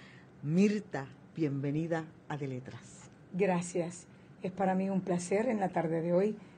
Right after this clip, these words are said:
Speaker 2: estar compartiendo contigo y estar compartiendo con todos ustedes.
Speaker 1: En los próximos segmentos vamos a conversar sobre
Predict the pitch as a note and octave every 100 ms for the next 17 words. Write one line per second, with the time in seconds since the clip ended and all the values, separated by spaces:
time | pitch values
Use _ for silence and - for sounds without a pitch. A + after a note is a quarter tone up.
0 | - - - F3 F#3 E3+ E3+ F3+ E3 E3
1 | F3 E3+ A3+ B3+ A#3 A3 - - - G3+
2 | F#3+ G3 E3+ G3 F3 F3 F#3 F3 F3 F3+
3 | E3+ F3 E3+ - - - D3+ D3 - -
4 | - - - - - - - - - -
5 | - - - - - G3+ G#3 G#3 G#3 D#4+
6 | D#4+ C#4+ A#3+ G3+ G#3+ A3+ A3+ G3 F#3+ G3
7 | G#3+ F#3+ F#3 E3+ D#3+ D#3+ F3 F#3 G3 E3+
8 | E3+ D3+